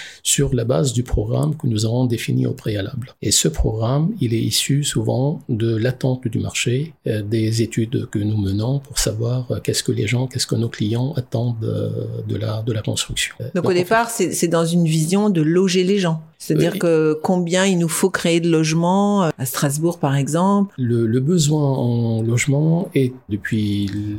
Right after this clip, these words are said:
Speaker 1: les quinze, vingt dernières années, est en perpétuelle augmentation. Euh, c'est dû à l'éclatement des familles, et cetera. Donc, il y a un besoin, euh, énorme. Et ensuite, euh, les politiques des villes, euh,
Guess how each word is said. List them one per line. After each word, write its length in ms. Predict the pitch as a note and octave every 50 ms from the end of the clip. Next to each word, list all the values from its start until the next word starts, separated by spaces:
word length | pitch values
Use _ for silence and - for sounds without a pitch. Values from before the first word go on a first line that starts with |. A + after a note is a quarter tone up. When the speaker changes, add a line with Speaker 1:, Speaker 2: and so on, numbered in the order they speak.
| A2+ A2
Speaker 1:
les 120 | G#2+ A2
quinze, 360 | G#2 - B2+ C3 B2+ A2+ G#2+ A2+
vingt 140 | B2+ A#2+
dernières 440 | A2+ G#2+ G#2+ G#2+ A2+ A2 A2 G#2+ G#2+
années, 480 | A2+ G#2 A2+ B2+ C#3+ D#3 D#3+ D#3 C#3 E3 F#3+ F3+ D#3
est 320 | B2+ A#2+ A2+ - _ -
en 400 | A2 A2 G#2+ G#2+ G#2+ G#2 G#2 G#2
perpétuelle 800 | - D#3 C#3+ - - - A#2+ - - A#2+ A#2+ C#3 D3+ C#3+ C#3 D#3 -
augmentation. 600 | - B2+ A#2 B2+ B2 A#2+ B2 - - - - - - - _ _ _ _ -
Euh, 400 | - - - A2 A2 A2 A2+ A2 G#2
c'est 240 | - - - G#2+ G2+
dû 300 | - A#2+ A#2 B2 A#2+ A#2+
à 220 | - G2+ G2+ G2+ G2+
l'éclatement 580 | G2+ G#2 - - G#2+ G#2 - G#2+ G#2 G#2 G#2+
des 160 | G2+ G#2 G#2 F#2+
familles, 600 | - G#2 G#2 G#2+ A2 A#2+ A#2+ A#2+ B2 B2 B2 B2+
et 80 | B2 -
cetera. 360 | - A#2 - - - - - -
Donc, 220 | A#2 A#2+ - -
il 60 | B2
y 60 | B2+
a 60 | C3+ C#3
un 80 | C3
besoin, 760 | A#2+ A2 B2+ D3 C#3+ B2 - C#3+ B2+ B2 A#2+ A2+ G#2+ A2+ - - -
euh, 140 | A#2+ G#2 - -
énorme. 440 | - A2+ A2 A#2+ C3 D3 E3 F#3+ F#3 - - _
Et 140 | - C#3+ C#3
ensuite, 760 | B2 A#2+ A#2 - - - - E3 - - - _ - - - F3+ -
euh, 500 | - A#2 A#2 A2+ A2 A2 A2 G#2+ G#2+ A2+ - - - - _ -
les 160 | G#2 G#2 G#2
politiques 440 | G#2+ - C#3+ C3+ C#3 C3 - D3+ A#2+
des 140 | A#2 A2+ G#2
villes, 300 | A2 C#3 E3 E3 G3+ F3+ - - -
euh, 440 | B3 F#3 C#3+ A2+ A2 G#2+ G#2 G#2